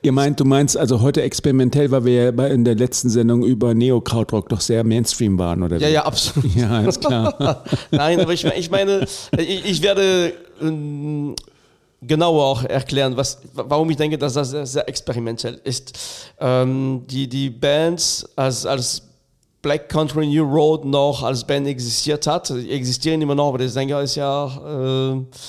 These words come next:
Speaker 2: nicht mehr dabei. Ähm, haben die regelmäßig mit einer anderen Londoner Band immer gespielt. Äh, diese Band heißt Black Midi. Und das ist eine Band, die zweitausendsiebzehn in London gegründet wurde von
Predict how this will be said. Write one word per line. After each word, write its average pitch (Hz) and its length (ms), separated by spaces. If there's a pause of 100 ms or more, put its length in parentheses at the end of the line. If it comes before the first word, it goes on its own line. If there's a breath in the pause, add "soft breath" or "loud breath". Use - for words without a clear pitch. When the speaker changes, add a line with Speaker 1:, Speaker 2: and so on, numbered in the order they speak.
(160 loud breath)
Speaker 2:
nicht 131 140
mehr 143 100
dabei. 139 320 (840 loud breath)
Ähm, 127 1160 (160)
haben 147 300
die 143 200
regelmäßig 151 800
mit 139 220
einer 135 180
anderen 135 640
Londoner 147 320
Band 127 400
immer 127 560
gespielt. 147 880
Äh, 127 140
diese 117 240
Band 123 340
heißt 113 580
Black 123 360
Midi. 143 300 (840 loud breath)
Und 120 180
das 120 140
ist - 160
eine 131 100
Band, 127 420
die 120 360
zweitausendsiebzehn 139 960
in 151 140
London 156 600
gegründet 139 600
wurde 160 320
von 131 720